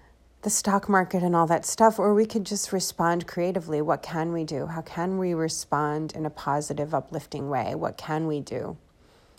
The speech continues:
How can we use this time to inspire and uplift those around us and to maybe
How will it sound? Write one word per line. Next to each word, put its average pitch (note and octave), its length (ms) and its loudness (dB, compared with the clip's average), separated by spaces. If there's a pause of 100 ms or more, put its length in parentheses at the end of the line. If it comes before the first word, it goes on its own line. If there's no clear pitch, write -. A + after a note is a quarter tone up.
How - 100 -4
can G3 260 -2
we F#3+ 120 0
use E3 200 0
this - 240 -10
time D#3 460 -4
to D3+ 420 -4 (760)
inspire D#3 680 0
and D3+ 140 0
uplift D3 380 -4
those D3+ 200 -2
around D3+ 340 0
us C#3+ 220 -2
and D3+ 140 -4
to D#3 380 -4
maybe D#3+ 540 -2